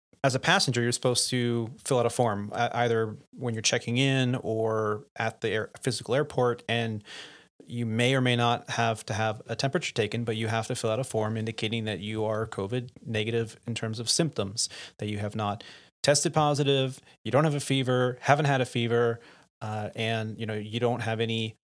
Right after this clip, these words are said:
symptoms. And there's a long list, and you gotta mark no, no, no. And I know landing in L A, there's an app. They make you scan a Q R code at the gate as a passenger. And by the time you exit, you have to fill out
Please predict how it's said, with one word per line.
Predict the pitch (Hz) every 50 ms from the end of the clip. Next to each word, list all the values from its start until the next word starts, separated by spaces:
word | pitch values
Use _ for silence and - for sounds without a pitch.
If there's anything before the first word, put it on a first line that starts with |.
| _ _ _ _ -
symptoms. | - - 190 185 160 - 104 95 95 98 -
And | - - 107 110
there's | 110 107 107 -
a | 120
long | 107 107 110 113 117 113
list, | 107 110 107 -
and | - 117
you | 110
gotta | 113 107 104
mark | 101 104 107 104 104 - - - _ -
no, | 107 110 104
no, | 104 101 104
no. | 98 98 98 101 107 - -
And | 113 113
I | 113 123
know | 127 123 113 113 - _
landing | - 127 131 135 131 123
in | 113 110
L | 110 101 107 131
A, | 185 190 131 110
there's | 107 117 113 104
an | 107 -
app. | - 131 143 123 107 - - 113
They | 117 113
make | 110 117 117 113 - -
you | 113
scan | 104 - - - 117 117 110
a | 107
Q | 104 - - 196 190
R | 135 104
code | - - 107 104 107 107
at | 107 101
the | - 107
gate | 104 131 165 147 - - _ _ - - _ -
as | - 110 110
a | -
passenger. | - 143 160 165 - 104 95 - - - - _ _ - - - - - - _ -
And | 110 110 113 110 110 107 107 139 - _
by | - 135 123 120 120
the | 120 117
time | - - 139 131 131 120
you | 113 117 -
exit, | 127 143 - - 117 110
you | 113
have | 107 117 -
to | -
fill | - - - - 139 120
out | 117 117 113 113 -